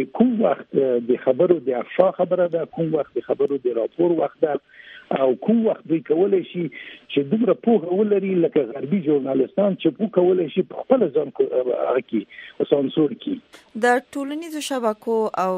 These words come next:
Speaker 2: د رسنیو، هغه رسنۍ چې تاسو ورته اشاره وکړه چې ملي ګټې په نظر کې نه نیسي یا مسلکي برخورد نه کوي، ناسم، خبرونه په ټولنیزو شبکو یا ټولنیزو رسنیو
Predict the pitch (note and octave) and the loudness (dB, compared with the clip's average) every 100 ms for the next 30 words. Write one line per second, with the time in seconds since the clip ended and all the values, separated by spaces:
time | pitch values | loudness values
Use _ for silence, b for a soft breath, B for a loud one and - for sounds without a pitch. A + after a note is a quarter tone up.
0 | F3+ F3+ F3+ F3 F3+ - F#3 F3+ G3+ F#3+ | -6 -6 -6 -4 -8 -8 -8 -4 -2 0
1 | E3+ E3 E3+ F3 F3+ F#3 F3+ F3+ E3+ F#3 | 0 -2 -4 -6 -6 -8 -6 -8 -10 -10
2 | F3 E3+ F3+ F3 E3+ F3+ E3+ E3+ E3+ E3+ | -8 -10 -10 -10 -10 -6 -6 -6 -8 -14
3 | E3+ - G3+ G#3+ A#3+ A3 G#3+ F#3+ F#3 F#3 | -14 -10 -4 -2 2 2 0 -4 -4 0
4 | F#3 F#3 F#3 F3+ F3 - F3+ E3 D#3+ - | -2 -2 -6 -6 -8 -6 -4 -4 -6 -8
5 | E3 F#3+ E3+ D#3+ - G3+ F3+ F3 F#3 D#3 | -10 -4 -2 -2 -6 -8 -8 -8 -6 -6
6 | D#3+ F3+ F#3 _ - E3 E3 - D#3+ F#3 | -8 -10 -12 _ -8 -6 -6 -6 -6 -4
7 | G3+ F#3+ F#3+ F3 B B B G3 F#3 F#3+ | -4 -2 -2 -4 B B B -4 -2 -4
8 | F#3+ F#3+ - F3 E3+ - F#3 F3 E3+ F#3 | -4 -4 -4 -2 -4 -4 -4 -4 -4 -8
9 | E3+ F3 F3+ E3+ F3 F3 F3+ F3+ - | -10 -8 -6 -6 -6 -6 -4 -4 -6